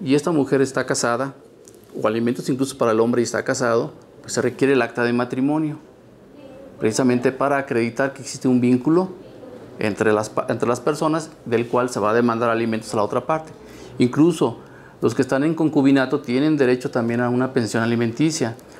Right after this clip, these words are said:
Si se requiere alimentos para menores,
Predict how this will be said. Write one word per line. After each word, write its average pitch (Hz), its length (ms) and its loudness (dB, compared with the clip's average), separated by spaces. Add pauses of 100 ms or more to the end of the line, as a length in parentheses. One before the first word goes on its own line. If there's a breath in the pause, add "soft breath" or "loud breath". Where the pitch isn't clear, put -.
(140)
Si 135 160 2
se 147 140 4
requiere 147 540 2
alimentos 135 460 0
para 147 220 0
menores, 156 640 2